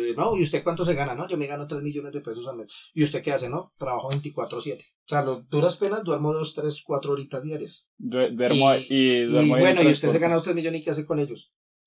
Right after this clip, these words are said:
Speaker 2: Nada,
Speaker 1: "No,
Speaker 2: huevo,
Speaker 1: pues,
Speaker 2: porque estoy
Speaker 1: eh,
Speaker 2: trabajando.
Speaker 1: mi sueñito es la casita, una cosa, la otra". "Bueno, y cuando compre todo eso, ¿qué va a hacer?".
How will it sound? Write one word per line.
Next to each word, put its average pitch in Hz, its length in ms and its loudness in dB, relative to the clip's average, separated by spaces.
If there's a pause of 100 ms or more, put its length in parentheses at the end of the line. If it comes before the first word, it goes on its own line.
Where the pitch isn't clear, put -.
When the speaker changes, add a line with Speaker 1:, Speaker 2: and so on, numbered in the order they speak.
(100)
Speaker 2:
Nada, 110 320 2
Speaker 1:
"No, 117 80 4
Speaker 2:
huevo, 131 120 8
Speaker 1:
pues, 117 100 2
Speaker 2:
porque 120 160 2
estoy 127 140 0
Speaker 1:
eh, - 20 0
Speaker 2:
trabajando. 147 400 6
Speaker 1:
mi 147 140 0
sueñito 127 420 -4
es 127 40 -6
la 135 120 -2
casita, 160 640 -2
una 131 200 -6
cosa, 147 320 -6
la - 120 -8
otra". 120 240 -10
"Bueno, 151 180 0
y - 20 -8
cuando 127 240 -8
compre 120 220 -10
todo 143 240 -4
eso, 139 220 -8
¿qué 143 120 -4
va 135 60 -6
a 135 40 -6
hacer?". - 280 -8